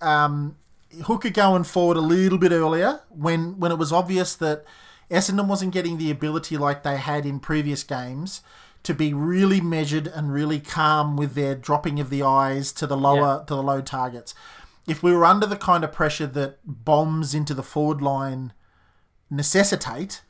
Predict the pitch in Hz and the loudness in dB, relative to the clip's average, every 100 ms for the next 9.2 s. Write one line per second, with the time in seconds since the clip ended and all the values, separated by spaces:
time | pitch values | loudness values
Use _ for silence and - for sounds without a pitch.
0 | - - 151 127 151 165 160 180 165 151 | -20 -8 -4 -2 0 0 0 0 0 0
1 | 147 151 139 139 139 135 139 139 - 151 | 0 -2 -2 -4 -4 -6 -6 -10 -8 -6
2 | 139 131 127 - 143 135 127 123 135 131 | -4 -6 -10 -16 -12 -10 -10 -12 -10 -8
3 | 123 131 120 123 127 120 - 160 139 110 | -8 -12 -14 -16 -16 -14 0 2 2 0
4 | - 160 156 - - _ - 208 190 151 | -4 -4 -4 -12 -20 _ -4 -2 -2 -4
5 | - - - - 185 226 302 240 156 190 | -16 -18 -18 -16 -8 -4 -2 -2 -2 -4
6 | 202 - 135 123 - 143 135 110 127 117 | -4 -2 -2 -4 -2 -2 -2 -10 -14 -14
7 | 101 113 113 120 180 - 156 151 - - | -16 -16 -14 -10 -10 -6 -6 -6 -12 -20
8 | - 262 302 196 170 202 - 160 151 151 | -2 2 4 4 2 0 2 2 4 2
9 | 151 - | 0 -4